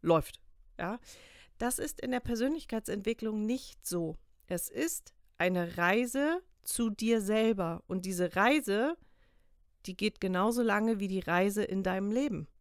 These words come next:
Genauso lange wird auch diese Reise der Persönlichkeitsentwicklung andauern. Ähm, der ein oder andere schreckt jetzt vielleicht zurück und denkt sich, „Ach ja, nee, gut, dann lass ich's lieber, äh, ein ganz, also auf ein ganzes Leben lang da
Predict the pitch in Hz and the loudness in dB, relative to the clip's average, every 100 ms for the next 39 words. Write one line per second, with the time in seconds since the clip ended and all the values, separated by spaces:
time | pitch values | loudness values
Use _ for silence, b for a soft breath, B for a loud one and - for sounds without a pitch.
0 | _ _ _ _ b b b b 185 202 | _ _ _ _ b b b b 0 4
1 | 247 285 294 214 220 254 269 196 247 - | 4 4 2 4 4 4 0 2 0 0
2 | 220 - 226 208 208 185 196 202 214 220 | -2 -2 -2 0 0 2 2 2 0 -2
3 | - 226 262 302 - 196 - 175 170 - | 0 0 2 0 -4 -6 -4 -4 -4 -4
4 | 170 170 170 160 147 151 160 - _ _ | -4 -2 -4 -2 -2 -2 -4 -8 _ _
5 | B B B B B 202 208 208 - 202 | B B B B B 4 4 4 2 2
6 | 185 226 220 202 233 233 - 226 214 214 | 4 4 6 4 4 0 0 -2 -2 -2
7 | 226 208 - 226 233 208 196 190 185 147 | 0 0 0 -2 0 2 0 0 0 2
8 | 214 - 190 190 185 185 180 190 185 170 | 2 2 2 2 2 -2 -4 -4 -2 0
9 | 202 214 - 196 175 170 - 156 - - | -2 -6 -6 0 2 2 0 -6 -6 -16
10 | 170 170 165 180 - - - 160 151 - | -10 0 2 2 -4 -4 2 2 2 0
11 | - 170 165 170 165 170 233 - 202 196 | 4 4 6 2 4 6 6 2 -2 2
12 | 208 262 247 180 208 233 226 190 190 185 | 4 4 4 4 4 4 4 4 6 4